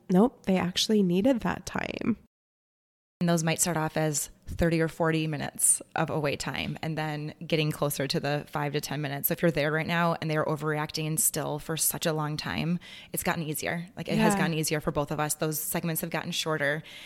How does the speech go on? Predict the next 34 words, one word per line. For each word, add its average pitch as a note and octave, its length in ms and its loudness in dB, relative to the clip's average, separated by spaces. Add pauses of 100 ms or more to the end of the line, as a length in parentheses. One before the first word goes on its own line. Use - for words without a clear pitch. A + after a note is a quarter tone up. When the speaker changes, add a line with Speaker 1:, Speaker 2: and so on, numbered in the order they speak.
(120)
Speaker 2:
and D#3+ 220 0
there D#3+ 120 4
just D#3+ 220 -2
has D3 140 -6
been D3 260 -4
less - 460 -4
of - 160 -12
them, - 380 -6
which - 280 -2
feels D3 300 -6
really C3 200 -6
good. C3+ 320 -8 (720)
It's - 120 -4
the F3 80 -4
boundary E3 320 -2
too, D3+ 320 -4 (100)
right? D#3+ 320 -6
She - 120 -2
had - 200 -4
talked E3 180 -6
about D#3 200 -4
the D#3 40 -4
boundaries D3+ 540 -6
that - 100 -10
we're D3+ 120 -6
setting. C3+ 360 -6
So F3+ 140 0
when E3 140 0
we D#3+ 80 -2
say E3 400 0 (340)
no E3 260 4
hitting, D#3+ 600 2
stop - 400 0
throwing, D#3 440 0